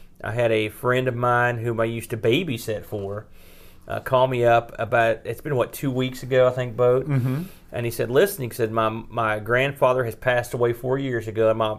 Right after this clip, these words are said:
Speaker 1: grandmother's cleaning out all of his stuff, and would you, would you like to have," he had a couple Atari computers, "would you like to ta-, go get them?" And I was like, "Sure, I'll go get 'em. I'll take 'em, you know,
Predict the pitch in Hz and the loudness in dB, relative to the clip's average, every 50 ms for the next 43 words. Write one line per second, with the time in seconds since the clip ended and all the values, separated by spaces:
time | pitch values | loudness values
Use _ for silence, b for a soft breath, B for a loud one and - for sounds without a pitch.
0 | - 123 117 120 123 135 147 139 123 117 113 - - - 127 123 139 135 123 117 | -8 -4 2 2 2 4 4 2 0 0 0 -4 -4 -4 -4 -2 0 2 4 4
1 | 117 110 113 113 147 147 - - - 110 104 104 110 - - - b b b b | 4 4 4 2 -2 -8 -6 0 2 2 2 2 -2 -4 -6 -20 b b b b
2 | b b b b b b b b b b - 120 120 117 117 110 113 117 117 113 | b b b b b b b b b b -8 -6 -4 -2 -4 -2 -2 -2 -2 -4
3 | 110 - - - - 123 117 107 117 113 117 117 117 113 - 120 101 120 117 117 | -4 -8 -14 -10 -8 -8 -6 -6 -4 2 4 4 4 4 2 -2 2 4 6 6
4 | 117 113 - - - 123 127 120 113 113 - 123 117 110 113 117 113 - - 117 | 6 4 0 -6 -6 -2 -2 -2 -2 -2 2 2 2 2 2 -2 -2 2 4 4
5 | 113 113 113 110 117 117 120 - 175 196 240 - 175 - - - 101 101 - - | 4 4 4 0 -4 -10 -10 -8 -8 -8 -8 -6 -8 -8 -10 -12 -16 -18 -20 -18
6 | - 131 123 107 107 120 117 120 117 - 104 - - 110 104 95 80 120 113 113 | -14 -12 -12 -8 -6 0 0 0 0 -2 -10 -8 -2 -2 -2 -2 0 -2 -2 0
7 | 117 120 139 202 220 - - 104 90 82 - - - B B B B B B B | 2 2 4 4 4 2 -2 -8 -10 -10 -16 -20 -20 B B B B B B B
8 | B B B B B B B B B - 143 123 110 120 113 - - 240 269 269 | B B B B B B B B B -2 -2 0 2 2 0 0 2 2 4 6
9 | 196 190 214 202 196 156 120 113 107 104 107 127 160 175 196 202 - 139 113 110 | 6 6 6 4 2 0 0 2 2 2 2 2 0 0 0 2 2 2 2 2
10 | - 131 147 160 139 110 104 104 117 131 | 0 -2 -4 -4 -4 -4 -2 -4 -4 -6